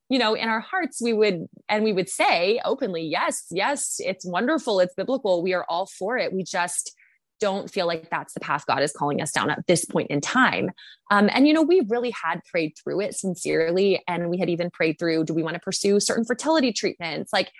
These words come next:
there's all sorts of paths. And for, for quite a few years, we just felt that, like, the Lord was saying, "Just serve me right where I have you." We were involved in a church plant. We were, um, in a small group and then leading a small group. And my sister and I were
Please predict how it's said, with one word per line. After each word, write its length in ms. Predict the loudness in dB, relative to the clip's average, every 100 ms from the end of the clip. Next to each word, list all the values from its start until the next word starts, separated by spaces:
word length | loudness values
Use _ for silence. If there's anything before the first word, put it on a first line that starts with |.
| -14 -4
there's 140 | 0
all 120 | 0
sorts 280 | -2 -4 -4
of 60 | -6
paths. 500 | -6 -2 -2 -4 -12 -4
And 320 | -2 0 -2 -6 _ _ _ _ _
for, 340 | 0 2 2 -2
for 100 | -6
quite 200 | -2 -2
a 40 | 0
few 160 | -2
years, 320 | 0 0 -2
we 120 | -4 -6
just 500 | -6 -6 -6 -6 2
felt 180 | 2 4
that, 200 | 2 4
like, 180 | 0
the 80 | 2
Lord 260 | 2 2 0
was 140 | -2
saying, 360 | 0 0 0 -2 _
"Just 420 | -2 0 0 -6 -8
serve 460 | -6 0 2 2 4
me 320 | 4 2 0 _ -10
right 300 | -2 -2 0
where 140 | -2
I 80 | -4
have 220 | -4 -6 -4
you." 280 | -2 -2 0
We 100 | 0
were 120 | 0
involved 320 | 0 -2 -4
in 100 | -4
a 60 | -6
church 380 | -6 -4 -6 -6
plant. 420 | -4 -2 -2 -4 -8 -20 _ 0
We 120 | 2
were, 400 | 4 2 0 -2 -6
um, 280 | -6 -6 -6
in 100 | -6
a 60 | -4
small 340 | 2 6 6
group 220 | 6 2
and 100 | 2
then 140 | 0 2
leading 260 | 2 2
a 60 | 0
small 320 | -2 -2 -4
group. 280 | -2 -2 -2
And 240 | -2 -4 -8 _ _ -6
my 60 |
sister 300 | -4 -2 0
and 120 | 2
I 140 | 2 2
were 360 | 2 0 -2